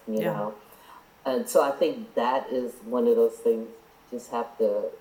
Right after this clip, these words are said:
Speaker 1: people just have to click. It has to be a, a mind shift. It's like, what do you want? What, what do you, what do you want and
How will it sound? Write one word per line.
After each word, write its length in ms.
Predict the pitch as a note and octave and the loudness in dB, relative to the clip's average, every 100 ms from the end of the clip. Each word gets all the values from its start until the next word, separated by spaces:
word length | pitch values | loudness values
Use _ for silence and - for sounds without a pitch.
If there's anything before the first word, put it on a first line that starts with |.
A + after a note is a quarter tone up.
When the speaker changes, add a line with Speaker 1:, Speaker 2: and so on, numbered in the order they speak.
| - | -12
Speaker 1:
people 260 | C#4 - A#3 | -10 -4 -4
just 220 | A3+ A#3 | -2 -4
have 160 | A3 - | -4 -8
to 80 | - | -8
click. 320 | - - - | -2 2 2
It 160 | B3 A#3+ | 0 -2
has 120 | A#3 - | -4 -2
to 80 | B3+ | -6
be 240 | - A#2+ | -2 2
a, 80 | A2 | 2
a 240 | - A2 A2 | 2 -2 -2
mind 380 | A2+ B2 C#3 - | 0 0 0 -2
shift. 260 | - - - | -4 -4 -6
It's 220 | G#2+ - | -10 0
like, 240 | G#2+ G#2 A2 - - - - - - _ - - - | 2 2 -2 -10 -20 -20 -20 -20 -20 _ -20 -14 2
what 220 | C4+ - | 2 2
do 60 | E3+ | -4
you 160 | D#3+ | -8
want? 320 | C#3+ C#3+ D3+ - A2 | -6 -4 -4 -6 -4
What, 180 | A#2+ - G#2 | -4 -4 -6
what 260 | A2 C#3 - | -2 -2 -2
do 80 | D3 | -10
you, 340 | C#3 C#3+ C#3 - - _ _ _ - - - - - | -10 -10 -12 -14 -20 _ _ _ -18 -16 -16 -16 -2
what 140 | - | 0
do 60 | E3+ | 0
you 100 | F3 | -2
want 340 | D#3+ D#3 A2+ | -4 -2 -4
and 120 | B2 | -6